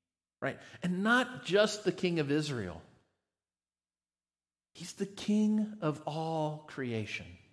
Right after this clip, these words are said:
The creator of the universe, the second person of the Trinity, God the Son, who has descended from heaven and is laying in about the most humble and lowly places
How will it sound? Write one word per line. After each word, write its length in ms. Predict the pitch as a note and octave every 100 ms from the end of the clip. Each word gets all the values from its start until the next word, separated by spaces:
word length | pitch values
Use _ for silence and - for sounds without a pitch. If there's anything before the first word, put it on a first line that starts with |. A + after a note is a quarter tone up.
| _ _ _ _ _ _ _ _ _ _ _ _ _ -
The 60 |
creator 640 | C#3+ E3 D#3 D#3+ F#3+ G#3 G3+
of 240 | E3 D#3
the 60 | D3
universe, 420 | D3 C#3 A#2+ - - -
the 100 | C#3+
second 460 | - - G#3+ A3+ -
person 360 | G3 F#3+ F#3+
of 80 | F3+
the 60 | D#3+
Trinity, 400 | - E3+ D3 A#2+
God 720 | B2 D#3+ E3+ F#3 F#3 F#3 D#3+
the 100 | D#3
Son, 460 | - D#3 C3+ A2 A2 G3+ -
who 100 | D#3+
has 140 | D3+
descended 720 | C3+ D3 D3 - G3+ G#3 A3 G3
from 160 | G#3
heaven 380 | E3+ C3 A#2+ A#2+ - - -
and 120 | F#3
is 160 | F3+ D3+
laying 640 | D#3 G#3 A#3 E3+ D#3 D#3
in 160 | E3+
about 280 | E3+ E3 D#3+
the 60 | E3
most 300 | D3+ D3+ -
humble 720 | - G3 G#3 G#3 G#3 G#3+ - - _ _ _ _
and 280 | D3+ D3+ C#3+
lowly 400 | D#3 F3 E3 E3+
places 920 | D#3+ - C#3 C#3 - A2 A2 A2 -